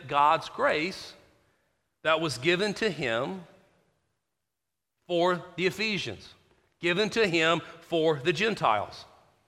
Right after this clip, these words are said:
And so I think there's at least three things I want us to see in verse two. First, Paul is referring to the message of the gospel of God's grace in Christ.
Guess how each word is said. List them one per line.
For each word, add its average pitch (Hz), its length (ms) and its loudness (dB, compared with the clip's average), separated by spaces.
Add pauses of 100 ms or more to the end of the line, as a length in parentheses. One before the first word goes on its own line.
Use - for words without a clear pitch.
(280)
And 139 80 -6
so 165 80 2
I 170 100 8
think 185 180 0
there's 170 160 0
at 175 80 0
least 220 280 0
three 202 280 0
things 196 360 4
I 151 60 6
want 156 220 2
us - 100 -4
to 147 100 -8
see 160 420 -2 (280)
in 147 140 -4
verse 143 260 -2
two. 151 280 2 (300)
First, 208 420 4 (840)
Paul 226 320 8
is 185 120 2
referring 175 640 2 (340)
to 185 120 2
the 165 140 4
message 180 680 2
of 151 260 0
the 147 80 -2
gospel 185 640 4
of 147 100 -2
God's 170 340 4
grace 160 440 -2
in 147 260 -6
Christ. 139 580 -2